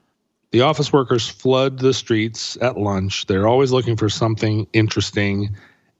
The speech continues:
And, you know, they're hoping that eventually enough of them are like, "Hey, let's go try saffron rice," that they become part of the routine.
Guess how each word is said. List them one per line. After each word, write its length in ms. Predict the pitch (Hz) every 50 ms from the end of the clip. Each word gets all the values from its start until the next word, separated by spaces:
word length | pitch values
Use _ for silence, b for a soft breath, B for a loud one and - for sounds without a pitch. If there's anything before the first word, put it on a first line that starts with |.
| - -
And, 420 | 107 104 104 104 107 104 110 107 - _ _ _ _ _ _ _ _ _ _ _ _ -
you 160 | - 107 104
know, 120 | 98 95 98
they're 220 | 101 104 101 104
hoping 440 | 107 - 143 151 147 - 147 139 127
that 100 | 120 107
eventually 480 | 104 117 131 143 156 - 156 143 139
enough 260 | 127 120 123 120 110 123
of 140 | 127 113
them 140 | 113 113 110
are 60 | 110 110
like, 220 | 107 107 113 113
"Hey, 280 | - - - - 370 359
let's 220 | 349 359 381 -
go 160 | - 359 320
try 220 | - - 302 277 240
saffron 460 | - - 240 220 - - 214 202 196
rice," 400 | 202 180 127 - - - - - _ _ _ _ _ _ _ _ _ _ - -
that 160 | 127 123 123
they 120 | 139 131
become 340 | 117 123 117 - 127 110 107
part 240 | 101 - 101 101 95
of 80 | 95 90
the 100 | 95 87
routine. 440 | 90 90 92 90 - 90 82 -